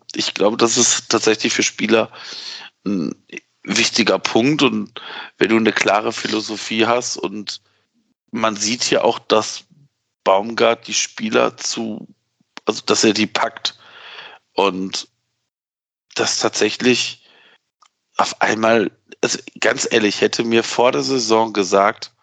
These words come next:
nimmt bitte nur mal das, dieses Tor, das zwei zu zwei gegen Leverkusen.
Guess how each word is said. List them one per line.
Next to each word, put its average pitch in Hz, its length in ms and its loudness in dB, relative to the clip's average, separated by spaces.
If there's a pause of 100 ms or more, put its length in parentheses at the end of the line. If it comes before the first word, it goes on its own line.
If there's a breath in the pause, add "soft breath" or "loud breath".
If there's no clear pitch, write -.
(800)
nimmt 117 320 -2
bitte - 260 -4
nur 123 180 2
mal 139 120 2
das, 123 300 2
dieses 110 420 -6
Tor, 120 360 4
das - 420 -4
zwei 113 560 2
zu 117 720 -8
zwei 117 500 2
gegen 113 340 -2
Leverkusen. 95 680 -2